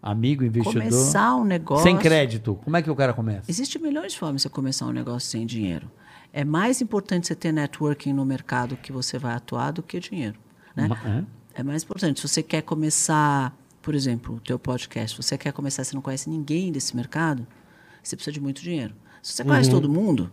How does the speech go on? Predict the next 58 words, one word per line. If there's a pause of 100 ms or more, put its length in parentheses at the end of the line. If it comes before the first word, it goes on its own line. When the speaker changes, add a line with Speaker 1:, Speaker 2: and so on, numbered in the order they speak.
(680)
Speaker 2:
você
sempre
acha
um
jeito
de,
de
começar,
entendeu?
Então,
eu
acho
que
você
tem
que
sempre
escolher (320)
começar
um
negócio
dentro
de
um
mercado,
primeiro
que
você
for
apaixonado
por
ele. (160)
Speaker 3:
É
isso
que
eu
ia
falar,
de
uma
área
que
você
tem,
Speaker 2:
E
de
Speaker 3:
você
Speaker 2:
uma
área
que
Speaker 3:
seja
Speaker 2:
você
tem
Speaker 3:
confortável,
Speaker 2:
relacionamento.
Speaker 3:
é. (420)
Speaker 2:
Você
tá